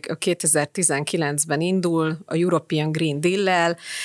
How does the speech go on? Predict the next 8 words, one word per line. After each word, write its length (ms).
elindul 520
egy, 360
Balázs 340
már 140
említette, 580
egy 120
szabályozás, 520
szabályozási 680